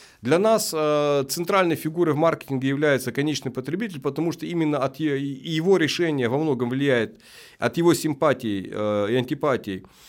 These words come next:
зависит лояльность наших прямых партнёров, да, но тем не менее именно наши прямые партнёры являются для нас первичной целевой аудиторией. При этом, возвращаясь опять к гигиене, к тому, что надо мыть руки перед едой. Опять-таки маленький пример.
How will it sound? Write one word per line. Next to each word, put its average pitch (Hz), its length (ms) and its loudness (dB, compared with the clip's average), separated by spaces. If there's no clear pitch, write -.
зависит 143 480 2
лояльность 131 520 4
наших 185 260 -2
прямых 208 380 0
партнёров, 190 480 -2
да, 175 180 0
но 156 140 0
тем 202 200 2
не 180 60 2
менее 175 280 4
именно 175 260 2
наши 165 180 0
прямые 160 340 0
партнёры 170 420 -2
являются 147 360 0
для 127 120 -4
нас 143 120 -2
первичной 127 440 -4
целевой 110 420 -4
аудиторией. 104 560 -6
При 185 160 6
этом, 208 380 2
возвращаясь 156 560 0
опять 160 260 0
к - 40 -12
гигиене, 160 420 -2
к 127 60 -6
тому, 165 160 -2
что 165 100 -8
надо 139 160 0
мыть 135 180 0
руки 135 200 -4
перед 120 260 -2
едой. 107 300 -6
Опять-таки 120 500 -2
маленький 110 340 -2
пример. 214 380 -2